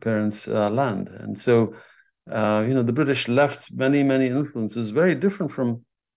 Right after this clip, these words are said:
the ones that they tend to claim. They tend to claim how they, quotes unquote, modernized India. But the fact is, every railway, every building, every,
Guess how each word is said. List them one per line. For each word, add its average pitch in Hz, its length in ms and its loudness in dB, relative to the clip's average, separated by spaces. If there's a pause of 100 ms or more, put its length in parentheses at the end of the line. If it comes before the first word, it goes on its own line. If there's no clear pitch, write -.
(300)
the 123 40 -2
ones 139 220 0
that 117 140 -6
they 123 160 -2
tend 123 260 -6
to 113 80 -8
claim. 107 380 -4
They 117 100 -2
tend 120 240 -6
to 117 80 -6
claim 113 500 0 (400)
how 113 160 2
they, 104 140 0
quotes 113 320 -2
unquote, 104 500 -4
modernized 117 640 2
India. 101 300 -6
But 98 220 -6
the 107 100 -10
fact 101 320 -8
is, 92 240 -4 (580)
every 117 320 6
railway, 113 560 6
every 110 260 4
building, 110 380 2
every, 107 440 0